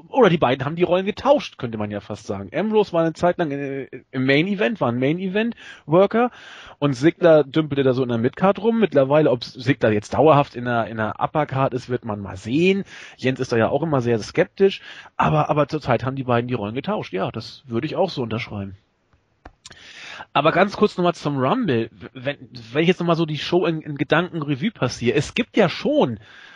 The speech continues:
so, so kleine Fäden oder, oder Fädchen, hätte ich beinahe gesagt, wo die Leute in den Rumble gehen <clears throat> und, äh,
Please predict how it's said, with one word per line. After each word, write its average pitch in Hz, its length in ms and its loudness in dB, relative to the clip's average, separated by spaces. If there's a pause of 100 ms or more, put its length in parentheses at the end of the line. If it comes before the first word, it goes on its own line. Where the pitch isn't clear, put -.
(200)
so, - 240 -2
so 156 120 -2
kleine 170 500 2 (840)
Fäden 208 760 -2
oder, 139 260 0
oder 101 160 -6
Fädchen, - 1120 -4
hätte 160 200 0
ich 147 120 -8
beinahe 156 300 0
gesagt, 151 420 0 (680)
wo 156 360 6
die 151 140 -4
Leute 160 320 4
in 151 80 -6
den 147 180 0
Rumble 180 280 2
gehen 180 340 -6 (240)
<clears throat> 175 320 4
und, 151 520 -4
äh, 143 420 -4